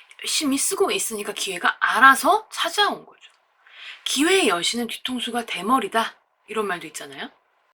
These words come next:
어쨌든 결과적으로 이 세계에서 잘 쓰는 사람이 저 세계에서도 잘 쓰더라고요.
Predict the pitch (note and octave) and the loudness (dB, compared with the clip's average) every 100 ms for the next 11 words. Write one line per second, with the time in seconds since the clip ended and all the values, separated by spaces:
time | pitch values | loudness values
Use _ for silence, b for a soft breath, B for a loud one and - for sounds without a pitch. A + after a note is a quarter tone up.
0 | _ _ _ _ - B3 E4 F4 A3 A#3 | _ _ _ _ -12 -6 -4 0 4 8
1 | F4+ F4 A#3 E4 E4+ - C#4+ G#4 B4 A4+ | 10 8 2 2 0 2 2 4 6 8
2 | G4+ - - F4 A#4 G#4 G4+ G4 F4+ F#4+ | 6 4 2 2 0 2 2 2 2 4
3 | D#4 F#3 C4 C#4 - - G#3 G3+ B3+ A#3+ | 2 0 -4 -4 -8 -12 -10 -8 -8 -6
4 | - A4+ - A4+ - E4+ - - - - | -6 -8 -14 -12 -12 -10 -8 -6 -6 -8
5 | - C#4+ - - | -10 -14 -16 -20